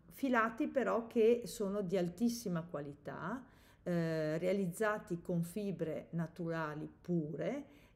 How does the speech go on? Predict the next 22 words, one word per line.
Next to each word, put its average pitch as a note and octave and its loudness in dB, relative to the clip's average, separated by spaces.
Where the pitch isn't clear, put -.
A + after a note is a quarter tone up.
e F3 4
create A3+ 0
nel G3 0
ris-, G#3+ -4
nel F#3 -2
totale G3 -2
rispetto F3+ -2
sia E3 -2
di, D3+ -6
di D3 -6
animali E3+ -4
che - -8
dell'ambiente. C#3+ -8
In A3+ 2
particolare A#3+ 0
questo, G#3 -2
questo F#3+ -6
filato A3+ 0
che G3 -4
è E3+ -2
un, F3+ -2
aspetta, - -10